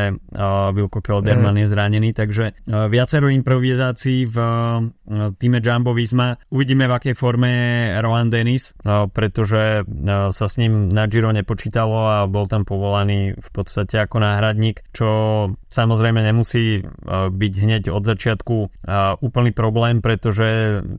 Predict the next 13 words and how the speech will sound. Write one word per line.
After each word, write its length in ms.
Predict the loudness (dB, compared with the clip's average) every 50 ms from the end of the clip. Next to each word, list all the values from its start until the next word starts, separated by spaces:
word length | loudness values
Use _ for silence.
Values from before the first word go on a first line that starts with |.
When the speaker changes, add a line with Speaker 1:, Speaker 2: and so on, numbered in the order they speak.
| -12 -6 -2
Speaker 1:
tie 160 | 0 0 0
ťažké 320 | 0 -2 -2 -2 -2 -4
horské 480 | -2 0 0 -2 -2 -2 -2 0 0 0
etapy, 420 | 0 -2 -4 -2 0 2 2 2 2 2
kde 140 | 2 0 0
sa 260 | 0 0 0 2 0 0
s 80 | -2 0
Rohanom 640 | 0 0 2 2 2 2 2 2 2 2 2 2 2
Dennisom 480 | 2 2 0 -2 -2 0 0 0 0
bude, 320 | 0 0 0 0 0 -2 -4 -6
mm, 500 | -8 -6 -4 -2 -2 -2 -2 -2 -4 -6
počítať, 640 | -4 -4 -4 -2 -2 -2 0 2 0 0 -2 -4 -8 -6
tak, 160 | -4 -4 -4